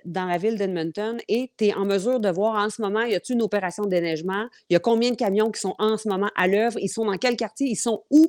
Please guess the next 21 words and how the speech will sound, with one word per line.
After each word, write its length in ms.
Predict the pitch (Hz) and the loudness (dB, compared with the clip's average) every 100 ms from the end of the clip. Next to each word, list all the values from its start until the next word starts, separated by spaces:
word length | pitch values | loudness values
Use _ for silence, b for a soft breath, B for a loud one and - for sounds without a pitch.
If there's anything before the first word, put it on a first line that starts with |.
| B B | B B
Tu 100 | - | -4
peux 140 | 247 | 0
voir 360 | 226 233 285 269 | 4 6 6 4
gé-, 300 | 196 196 262 b - | 0 -2 -2 b -20
tu 100 | - | -8
peux 140 | 269 | 0
les 160 | 277 233 | 2 2
géolocaliser 1000 | 190 285 311 269 220 220 202 180 254 302 | 2 2 2 0 0 0 0 0 -2 -2
et 40 | |
tu 140 | 196 - | -8 -4
peux 120 | 240 | -2
vraiment 280 | 226 247 285 | 0 0 0
les 180 | 269 202 | -2 -2
suivre. 240 | - 294 | -2 2
Ils 100 | 240 | 4
bougent 320 | 208 311 208 | 6 4 2
en, 120 | 208 185 | -2 -2
en, 220 | 208 185 | -2 0
en 40 | 220 | -2
direct, 380 | 170 226 247 175 | -2 -2 -4 -4
là. 160 | 139 | -6